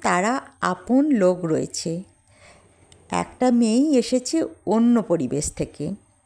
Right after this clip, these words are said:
তাদের উচিত ওই মেয়েটাকে আপন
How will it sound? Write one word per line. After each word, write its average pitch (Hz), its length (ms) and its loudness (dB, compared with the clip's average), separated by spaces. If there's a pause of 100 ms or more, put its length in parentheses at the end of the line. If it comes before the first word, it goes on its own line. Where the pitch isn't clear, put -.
(1600)
তাদের 190 440 2
উচিত 320 420 0 (680)
ওই 247 200 4
মেয়েটাকে 277 540 2 (200)
আপন 208 320 0